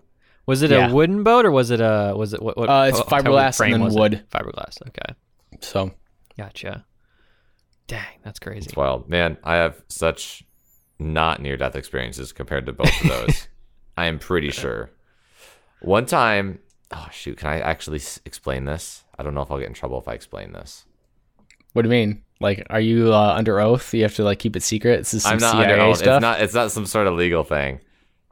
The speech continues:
Speaker 3: Um, basically, I'll, I'll just go ahead and say it. We can cut it out later if we don't wanna do it.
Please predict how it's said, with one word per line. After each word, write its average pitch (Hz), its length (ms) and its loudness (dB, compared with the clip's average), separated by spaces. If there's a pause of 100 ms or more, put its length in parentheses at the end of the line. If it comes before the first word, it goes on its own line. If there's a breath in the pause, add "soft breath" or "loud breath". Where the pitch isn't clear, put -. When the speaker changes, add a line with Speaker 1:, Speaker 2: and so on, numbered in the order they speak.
(1120)
Speaker 3:
Um, 78 400 0 (220)
basically, 101 520 0
I'll, 67 160 -2
I'll 82 140 -2
just - 140 -14
go 76 80 -2
ahead 69 100 -2
and 64 60 -16
say 65 180 -8
it. 58 100 -10
We 73 80 -10
can 71 60 -12
cut 92 200 0
it 78 60 0
out 69 120 -2
later 71 180 -4
if 67 60 -10
we 73 80 -6
don't 69 120 -2
wanna 65 140 -6
do 64 140 -10
it. 62 180 -10